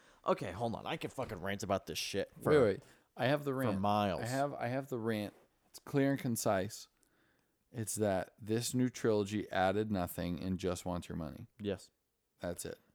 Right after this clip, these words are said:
Speaker 1: One thing I really like. Okay, so you can shit on the prequels for having bad acting, bad effects,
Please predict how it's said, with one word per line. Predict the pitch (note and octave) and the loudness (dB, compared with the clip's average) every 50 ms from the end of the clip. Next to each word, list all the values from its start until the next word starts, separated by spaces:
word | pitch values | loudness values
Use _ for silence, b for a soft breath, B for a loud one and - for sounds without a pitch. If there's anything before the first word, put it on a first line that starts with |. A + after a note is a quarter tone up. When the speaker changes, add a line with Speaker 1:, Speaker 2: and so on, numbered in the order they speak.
| _ _ | _ _
Speaker 1:
One | - A#2+ B2 C#3 | -2 0 0 0
thing | D3 G3 F#3 | 2 0 2
I | D#3+ C#3+ | 2 2
really | A#2+ B2 C3+ D3 D3+ | 4 4 4 4 6
like. | C3 A2 - - - | 4 4 2 0 0
Okay, | D3+ D3 - D3 C3+ C3 | 0 2 2 2 0 0
so | - - D#3 | -2 0 2
you | C3 C3 C3+ D#3 F#3+ | 2 2 2 0 -2
can | - D4 C4+ | -2 -2 -4
shit | A3 - - - F3 | -4 -2 0 2 2
on | D#3 D#3 D#3 | 4 4 2
the | C#3+ C3 | 0 -2
prequels | - - A#2+ G#2+ - - B2+ B2 - - | -2 -2 -4 -4 -2 -2 0 0 0 -2
for | - A2+ | -4 -2
having | G#2 G#2+ G#2 G#2 G#2+ G2+ | 2 2 2 2 2 0
bad | - - G2 G2+ G2+ G#2+ | 2 4 4 4 4 4
acting, | F2 E2+ F#2 F#2+ - - A2 G#2+ G2+ G2+ G2 - | 2 2 0 -2 -4 -4 -2 -2 -2 -2 -2 0
bad | - G2 G2 G2 G2+ | 2 4 4 4 2
effects, | - - - F2+ F2+ F2+ F#2 - - - | 0 0 0 2 2 0 -2 -4 -12 -14